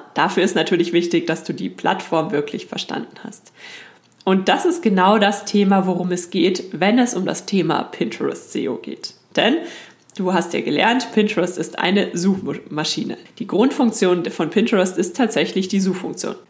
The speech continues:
Menschen gehen auf Pinterest, um Inhalte zu suchen, um Inspiration zu suchen, Rezepte, Tipps für die Hochzeit,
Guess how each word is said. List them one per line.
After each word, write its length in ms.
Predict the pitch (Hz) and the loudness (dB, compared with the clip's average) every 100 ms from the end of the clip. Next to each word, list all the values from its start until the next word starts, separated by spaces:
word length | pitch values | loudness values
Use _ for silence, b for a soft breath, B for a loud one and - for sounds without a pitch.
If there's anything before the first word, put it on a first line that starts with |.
| _ | _
Menschen 400 | 180 208 - 214 | 0 2 2 2
gehen 300 | 165 170 - | 2 2 2
auf 260 | 226 339 - | 2 2 0
Pinterest, 720 | 233 254 214 208 208 - - | 2 4 4 4 2 -6 0
um 240 | 262 294 - | 2 2 0
Inhalte 720 | 208 220 196 190 185 180 180 180 B - | 2 4 4 2 2 0 0 -4 B -4
zu 180 | 302 | 0
suchen, 480 | 220 196 196 208 214 | 4 4 4 2 2
um 140 | 220 - | 0 -4
Inspiration 800 | 220 - 214 226 226 170 180 175 | -6 -2 0 0 0 2 2 0
zu 140 | 185 | -2
suchen, 360 | 151 165 208 180 | 0 0 0 -2
Rezepte, 1000 | 175 175 180 180 - 170 160 165 160 196 - - | -4 -2 -2 -2 -2 0 2 0 -2 -6 -12 -8
Tipps 220 | 180 180 | -6 -4
für 120 | - | 0
die 120 | 196 226 | 2 2
Hochzeit, 500 | 185 - 185 190 | 2 0 0 0